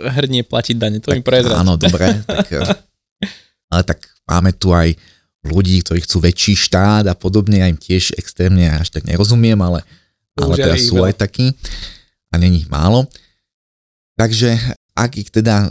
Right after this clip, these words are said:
Speaker 2: by som chcel vyzvať, že teraz, keď už bude platiť tá sedempercentná daň, tak ak by teda to ľudia naozaj že priznávali, lebo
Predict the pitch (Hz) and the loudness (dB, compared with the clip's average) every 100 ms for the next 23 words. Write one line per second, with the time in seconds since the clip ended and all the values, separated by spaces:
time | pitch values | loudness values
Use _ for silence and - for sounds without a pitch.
0 | - 58 76 107 101 - 92 95 104 101 | -6 -10 -4 -2 0 0 0 0 0 2
1 | 98 87 - 92 - 101 98 101 120 - | 0 0 -2 -2 -2 -2 -2 0 0 0
2 | 98 101 117 98 180 185 92 98 107 92 | -2 -2 -4 -4 0 -2 0 -2 -2 -2
3 | - 98 85 80 92 98 82 - - 90 | 0 -2 0 2 2 0 -4 -8 -6 -2
4 | 95 95 98 98 95 87 85 95 87 82 | -2 -2 -2 -4 -2 -2 0 0 2 0
5 | 92 98 98 - 82 80 80 73 65 82 | 0 0 -2 -4 -4 -2 -2 -2 -2 -2
6 | 82 80 | 0 -2